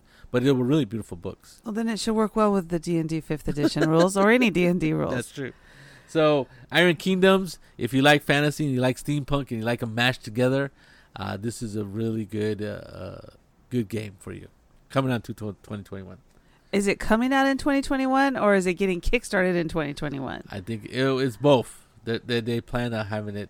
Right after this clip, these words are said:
Speaker 1: out, like, within six months.
Speaker 2: Okay.
Speaker 1: But they all say that almost.
Speaker 2: Okay. And your next one?
Speaker 1: Stargate R P G.
Speaker 2: Ooh.
Speaker 1: Yes.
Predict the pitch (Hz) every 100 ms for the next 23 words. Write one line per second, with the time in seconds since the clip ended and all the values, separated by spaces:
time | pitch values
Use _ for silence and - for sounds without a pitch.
0 | - 202 202 185 98 98 95 98 95 -
1 | _ 87 - - _ _ _ _ _ -
2 | 180 - - _ _ _ _ _ _ _
3 | _ _ _ 113 98 113 107 - 95 98
4 | 104 101 101 - _ - 175 175 - _
5 | _ _ _ _ _ _ - 214 220 214
6 | 214 - 247 247 269 330 - - 127 147
7 | 120 139 139 120 117 131 120 101 110 107
8 | 117 - _ - 254 453 269 196 180 165
9 | 156 147 151 170 - -